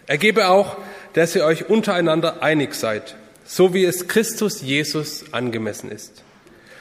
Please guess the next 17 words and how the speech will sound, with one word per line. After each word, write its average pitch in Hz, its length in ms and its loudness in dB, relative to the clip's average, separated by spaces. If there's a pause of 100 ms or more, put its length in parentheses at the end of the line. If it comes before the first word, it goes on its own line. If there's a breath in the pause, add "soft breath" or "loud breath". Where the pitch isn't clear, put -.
(420 loud breath)
Dann 208 680 0
könnt 196 280 2
ihr 170 200 0
alle 202 140 4
miteinander 196 480 2
Gott, - 500 0
den 143 100 -2
Vater 170 320 0
unseres 170 320 -2
Herrn 165 180 2
Jesus 160 360 -2
Christus, 220 640 -2
wie 214 260 -4
aus 165 340 -4
einem 165 240 0
Munde 151 380 0
loben. 117 480 -4